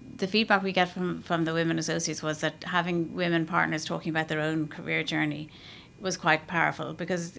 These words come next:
there's one thing hearing about an, objectively somebody's career outside of a law firm or outside of professional services, but when you actually hear from somebody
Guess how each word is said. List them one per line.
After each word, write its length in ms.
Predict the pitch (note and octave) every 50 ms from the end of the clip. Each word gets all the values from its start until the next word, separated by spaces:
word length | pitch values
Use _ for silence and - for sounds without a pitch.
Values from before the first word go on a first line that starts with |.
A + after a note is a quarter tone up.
| -
there's 260 | - F#3+ G3+ F#3+ F3 F#3
one 160 | F#3+ G3 G3
thing 280 | G#3 G3 F#3 F#3 E3+
hearing 340 | - F#3 F#3+ F#3 E3+ F3 E3+
about 300 | D#3+ D#3 D#3+ D#3 D#3 -
an, 160 | - - E3+
objectively 680 | E3 - - F3 F3 - - E3 - - E3+ E3+ E3 D#3
somebody's 420 | - E3+ E3 D#3+ D#3+ D#3 D3+ -
career 300 | - - F3 E3 D#3+ D#3
outside 640 | D3+ D3 E3 D#3+ - F3 D3+ D#3 D#3 D3+ D3+ D#3+
of 100 | E3 D3+
a 60 | D3+ D3
law 140 | D3+ D3
firm 260 | D3+ - D#3+ D#3 D3+ D3+
or 80 | D3+
outside 480 | D3+ D3+ D#3 D3+ - D#3 D3+ D#3 D#3 D#3
of 80 | D3+
professional 440 | D#3 D#3 D3+ - D#3 D#3 - D#3+ D3+
services, 460 | - E3+ E3 E3 D#3+ D#3 - D#3+ D#3
but 140 | - E3+ E3
when 140 | E3 E3 E3
you 120 | E3 E3
actually 320 | D#3+ E3+ E3+ - - F#3 E3
hear 180 | E3+ E3+ E3
from 160 | D#3+ - E3 D3+
somebody 460 | - D#3+ D#3 D3+ D3 D3+ C#3+ C#3+